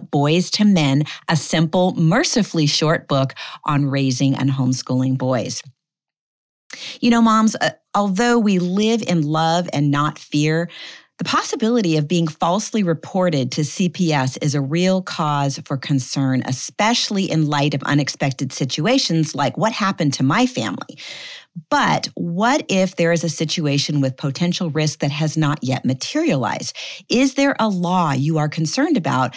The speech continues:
that you would like to understand better? You may not need legal representation,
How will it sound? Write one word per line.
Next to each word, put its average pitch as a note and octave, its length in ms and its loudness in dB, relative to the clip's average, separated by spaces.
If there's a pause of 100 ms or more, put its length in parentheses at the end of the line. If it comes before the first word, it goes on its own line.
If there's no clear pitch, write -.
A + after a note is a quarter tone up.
(360)
that F#3+ 480 0
you F#3+ 240 0
would G#3+ 160 -2
like E3 380 -2
to - 200 -4
understand G#3 680 4
better? - 380 -4 (360)
You F3+ 160 2
may F#3+ 200 6
not D4+ 240 4
need A3+ 260 4
legal F3 460 2
representation, B2+ 1000 0